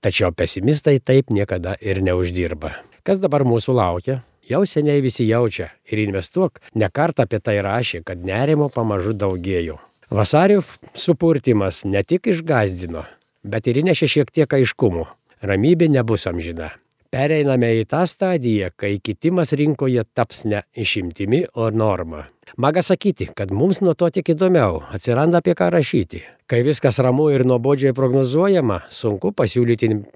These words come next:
patrauklių investavimo ante-, alternatyvų. Spekuliantams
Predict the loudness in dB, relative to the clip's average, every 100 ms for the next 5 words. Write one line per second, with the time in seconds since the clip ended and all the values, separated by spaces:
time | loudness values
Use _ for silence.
0 | -4 -2 0 0 0 0 2 0 -2 0
1 | 0 2 0 -2 -6 -2 -2 0 0 0
2 | -2 -2 -4 -4 -12 _ _ _ -14 -6
3 | -2 2 2 2 2 0 -2